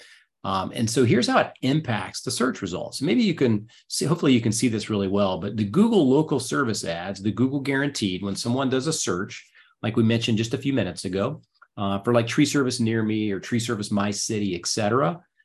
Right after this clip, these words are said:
you're gonna see up here at the top three results that say Google Guaranteed up here. So that's the first section.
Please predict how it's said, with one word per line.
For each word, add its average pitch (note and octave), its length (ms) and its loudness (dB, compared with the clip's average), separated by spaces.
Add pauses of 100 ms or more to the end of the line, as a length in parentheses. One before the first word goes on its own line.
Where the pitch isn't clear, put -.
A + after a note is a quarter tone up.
(440)
you're - 160 0
gonna F3+ 200 0
see D3 560 2
up A#2 180 -4
here B2+ 140 0
at A#2 80 -4
the B2 80 -6
top A2+ 640 -2 (540)
three D#3 580 0
results A#2+ 520 0
that - 120 -10
say A2 180 -2
Google G#2 300 0
Guaranteed G#2+ 500 0
up - 100 -2
here. - 200 -10
So - 160 -4
that's D3 160 0
the E3+ 80 2
first - 560 -2
section. - 520 -4